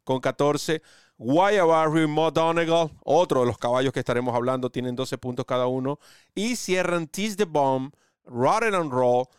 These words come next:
y Slow Down Andy con diez puntos. Existen otros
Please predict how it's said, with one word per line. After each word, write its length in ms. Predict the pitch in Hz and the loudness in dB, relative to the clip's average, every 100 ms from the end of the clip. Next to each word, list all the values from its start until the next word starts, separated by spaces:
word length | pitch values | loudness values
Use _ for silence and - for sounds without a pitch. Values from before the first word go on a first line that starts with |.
| _ | _
y 260 | - 156 175 135 | -4 -2 -4 -8
Slow 460 | - 135 139 143 | -6 0 2 2
Down 360 | 135 139 135 135 | 2 0 0 -2
Andy 440 | 143 147 135 113 - _ _ _ | -4 -2 -2 -6 -10 _ _ _
con 220 | - 135 | -2 0
diez 220 | 127 147 - | 0 -2 -2
puntos. 580 | 151 139 113 104 - - | -2 -4 -2 -8 -10 -6
Existen 640 | 143 143 - 233 - 262 | -4 -4 -6 -4 -2 -2
otros 420 | 214 208 208 190 | 0 0 -2 -4